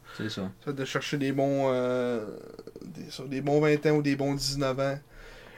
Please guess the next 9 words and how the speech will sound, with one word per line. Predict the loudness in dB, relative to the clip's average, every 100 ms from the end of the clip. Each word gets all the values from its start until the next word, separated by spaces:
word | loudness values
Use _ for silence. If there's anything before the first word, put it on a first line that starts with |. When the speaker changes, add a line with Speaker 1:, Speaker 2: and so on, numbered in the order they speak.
| -6
Speaker 2:
Genre, | 0 2
mettons, | 4 4 4
tu | 2
sais, |
comme | 0 2 4
Wa-, | 6 6
mettons, | 6 2 4
Warren, | 6 6 6 6 4 2 -2
euh, | -2 -2 -4